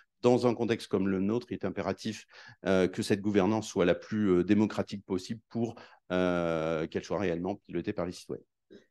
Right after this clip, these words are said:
Dernier point que je vais aborder avant de vous passer la parole pour les questions, c'est quel est le projet de, de notre association. Donc, euh, Bruno a commencé à en parler. L'objectif, c'est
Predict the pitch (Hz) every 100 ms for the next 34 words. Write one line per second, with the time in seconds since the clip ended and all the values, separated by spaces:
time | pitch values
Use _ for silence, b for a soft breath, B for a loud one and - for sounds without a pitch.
0 | _ _ _ _ _ _ _ _ - 101
1 | 107 165 151 156 151 147 139 131 123 123
2 | 143 143 131 107 120 113 117 117 120 113
3 | - 117 131 127 113 101 98 104 - 110
4 | - 123 110 101 110 113 123 110 - 104
5 | 98 104 101 - 135 156 156 B _ -
6 | - 135 147 - - 139 135 131 - 117
7 | 117 139 123 101 95 95 92 92 98 113
8 | - 107 107 - 95 - - _ B B
9 | _ 101 104 - 101 95 92 92 107 131
10 | 131 - 107 107 - 101 95 - 117 147
11 | 107 107 - 120 - 101 -